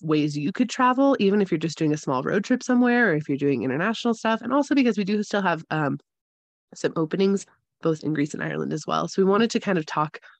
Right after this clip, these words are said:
more broadly about what it's like to do spiritual travel or travel with spiritual intent,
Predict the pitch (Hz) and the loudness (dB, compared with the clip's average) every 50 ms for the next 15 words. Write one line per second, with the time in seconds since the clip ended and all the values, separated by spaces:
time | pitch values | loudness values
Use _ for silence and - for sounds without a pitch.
0 | _ - 180 170 156 151 147 151 156 165 170 165 156 147 135 - 160 156 151 151 | _ -2 -2 0 0 0 0 -2 0 -2 -2 -2 0 -2 -2 -2 -2 -2 -2 -4
1 | - - - - - - - 175 156 147 226 294 294 - 262 - - - 240 285 | -8 -12 -20 -18 -12 -8 -6 -2 0 2 0 0 0 -4 -10 -8 -2 2 4 4
2 | 285 262 - - 269 269 277 262 - 285 277 - - 247 262 254 254 294 302 285 | 4 4 2 0 2 2 2 2 2 0 0 2 2 0 0 2 2 2 2 4
3 | 233 170 156 - - 175 165 170 180 170 175 - - - 160 165 160 - - 170 | 2 2 0 -2 -2 -4 -2 -2 -2 -2 -4 -6 -4 -2 -2 -2 -2 -2 -4 -4
4 | 160 151 160 - - - 165 233 285 | -4 -4 -6 -6 -4 -2 -2 -2 -2